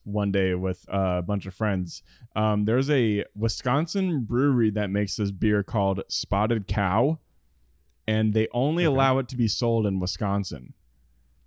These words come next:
Speaker 1: And
Speaker 2: Love that.
Speaker 1: and it's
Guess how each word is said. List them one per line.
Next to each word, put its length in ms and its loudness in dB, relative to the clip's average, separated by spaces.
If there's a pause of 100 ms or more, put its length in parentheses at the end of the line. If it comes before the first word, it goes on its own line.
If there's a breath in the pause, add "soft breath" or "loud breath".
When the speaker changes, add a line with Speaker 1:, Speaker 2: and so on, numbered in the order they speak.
(280)
Speaker 1:
And 600 2
Speaker 2:
Love 240 0
that. 240 -6 (100)
Speaker 1:
and 380 0
it's 440 -2